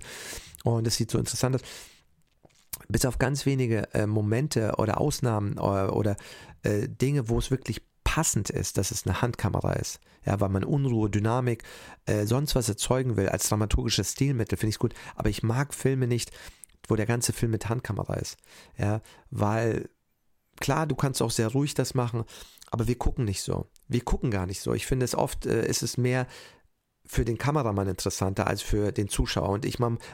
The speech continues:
man, wir müssen immer wieder ausgehen vom Zuschauer. Der Zuschauer, für den macht man das.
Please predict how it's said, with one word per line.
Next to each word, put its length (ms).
man, 220
wir 60
müssen 240
immer 380
wieder 240
ausgehen 340
vom 180
Zuschauer. 460
Der 220
Zuschauer, 760
für 100
den 160
macht 220
man 140
das. 240